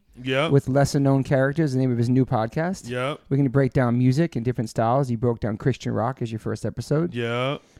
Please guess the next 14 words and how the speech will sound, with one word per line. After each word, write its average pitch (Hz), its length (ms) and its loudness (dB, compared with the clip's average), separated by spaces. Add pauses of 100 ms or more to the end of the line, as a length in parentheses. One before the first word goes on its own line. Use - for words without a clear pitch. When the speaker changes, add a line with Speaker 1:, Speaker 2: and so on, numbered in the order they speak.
(120)
Speaker 2:
So 131 260 4
welcome 127 340 2
back 151 160 2
to 151 60 2
the 139 80 2
podcast 113 500 0
world. 113 280 0
Speaker 1:
<laughs> 196 1200 4
Speaker 2:
You 151 100 4
tried 156 260 6
to 185 80 4
get 160 160 4
out, 151 280 6
but 123 160 2